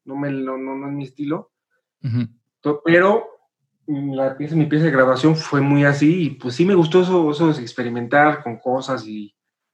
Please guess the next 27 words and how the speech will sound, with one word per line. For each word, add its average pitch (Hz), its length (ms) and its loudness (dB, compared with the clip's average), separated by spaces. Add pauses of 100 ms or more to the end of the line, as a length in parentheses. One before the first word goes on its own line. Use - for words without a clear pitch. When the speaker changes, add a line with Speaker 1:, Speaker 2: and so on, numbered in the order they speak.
(340)
Speaker 1:
tratar. - 380 -4 (360)
Lo 135 100 -6
que 143 80 2
me 151 60 6
gusta 175 220 4
mucho 196 240 0
es 190 120 -2
tratar 165 440 2
de 180 140 4
hacer 156 240 2
la, 170 260 4 (320)
sonidos 165 1000 2 (260)
de 135 140 -2
la 123 200 2
naturaleza, 131 680 -2
o 160 40 -4
sea, 131 120 -12
sonidos 143 360 -4
de 139 80 -4
la 120 120 -6
vida 135 460 -2
cotidiana, 123 600 -10
o - 20 -14
sea, 120 120 -20
como 110 380 -18 (480)
hablar 139 640 0 (280)
Speaker 2:
Ajá. 123 340 -8